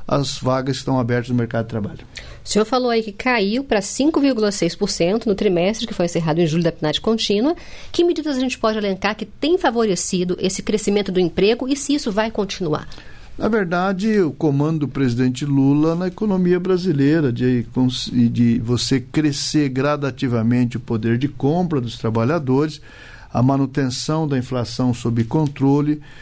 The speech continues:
Speaker 1: é, a valor-, a valorização da nossa moeda, tudo isso co-, é, corrobora para um mercado de trabalho saudável, apesar dos juros altos. Os juros, ele é um inibidor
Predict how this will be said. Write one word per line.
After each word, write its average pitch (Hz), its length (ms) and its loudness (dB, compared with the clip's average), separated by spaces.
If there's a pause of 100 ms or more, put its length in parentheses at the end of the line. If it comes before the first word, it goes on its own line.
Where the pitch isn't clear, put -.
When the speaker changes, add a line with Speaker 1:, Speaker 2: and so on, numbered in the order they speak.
(260)
Speaker 1:
é, 120 220 2
a 131 140 0
valor-, 139 500 2
a 139 60 -2
valorização 139 720 0
da 135 100 0
nossa 131 380 0
moeda, 131 540 2
tudo 170 280 0
isso 180 340 2
co-, 185 440 0
é, 127 120 0
corrobora 156 760 2
para 131 260 -2
um 135 40 2
mercado 131 600 0
de 123 100 -6
trabalho 127 600 0 (400)
saudável, 151 760 0 (140)
apesar 135 840 0
dos 139 240 2
juros 120 520 2
altos. 127 680 -2
Os 110 180 -2
juros, 127 440 2
ele 135 260 4
é 131 80 2
um 135 100 2
inibidor 143 640 2